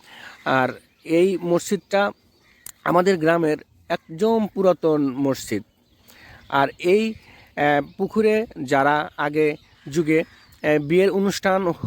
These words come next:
হতো, তারা নাকি এসে ভোগ দিলে এই পুকুর থেকে থালা বাসন সব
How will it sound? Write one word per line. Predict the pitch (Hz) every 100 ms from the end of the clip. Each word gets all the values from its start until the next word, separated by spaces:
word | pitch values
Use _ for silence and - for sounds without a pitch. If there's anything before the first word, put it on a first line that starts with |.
| -
হতো, | - 180 165 170 - -
তারা | 170
নাকি | 185 190 185
এসে | 165 170 185
ভোগ | 131 156
দিলে | 156 170 139 - - - -
এই | 165
পুকুর | 180 180 175 -
থেকে | 175
থালা | 175 156 165 156
বাসন | 156 - 165 147 - -
সব | - 185